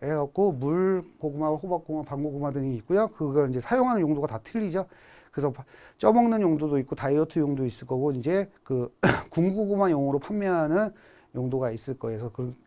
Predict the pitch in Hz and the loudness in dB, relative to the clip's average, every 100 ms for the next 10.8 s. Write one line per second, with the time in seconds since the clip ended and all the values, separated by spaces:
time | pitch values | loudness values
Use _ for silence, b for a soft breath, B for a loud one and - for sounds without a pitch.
0 | b b b b b - 254 233 220 170 | b b b b b -8 -4 0 2 2
1 | 123 110 117 120 202 196 208 185 175 175 | 2 -2 -6 -4 -2 0 0 0 0 4
2 | 196 202 190 - - 196 165 160 156 143 | 4 4 2 -6 -8 -2 0 0 -2 -6
3 | 143 139 120 - 127 131 135 190 190 175 | -4 -2 -4 -6 -6 -4 -2 -2 -4 -4
4 | 151 156 131 127 127 135 131 147 147 139 | -2 -2 -4 -8 -6 -8 -8 -6 -4 -4
5 | 170 196 175 131 113 131 127 - - 185 | -6 -6 -4 -6 -8 -10 -12 -10 -8 -4
6 | 233 226 190 185 170 160 151 147 185 180 | -2 -2 -4 -4 -4 -2 -2 -2 -4 -6
7 | b b b 160 165 170 143 123 123 123 | b b b -2 0 0 -2 -4 -6 -6
8 | 139 160 156 123 107 110 139 156 147 B | -6 -6 -6 -6 -8 -8 -2 -4 -4 B
9 | B B B B B - 117 113 107 165 | B B B B B -2 0 -2 -2 0
10 | 202 220 202 165 165 175 151 | 2 2 2 0 2 2 0